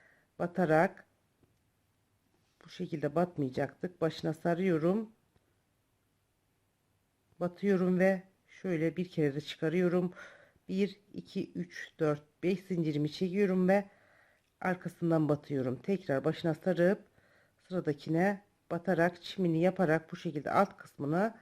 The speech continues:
böyle devam ettireceksiniz.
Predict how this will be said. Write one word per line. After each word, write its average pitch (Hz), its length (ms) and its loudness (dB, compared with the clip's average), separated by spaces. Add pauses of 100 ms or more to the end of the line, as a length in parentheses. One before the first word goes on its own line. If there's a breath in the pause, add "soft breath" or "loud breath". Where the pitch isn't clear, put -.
(840 soft breath)
böyle 143 280 0
devam 135 340 2
ettireceksiniz. 135 880 -4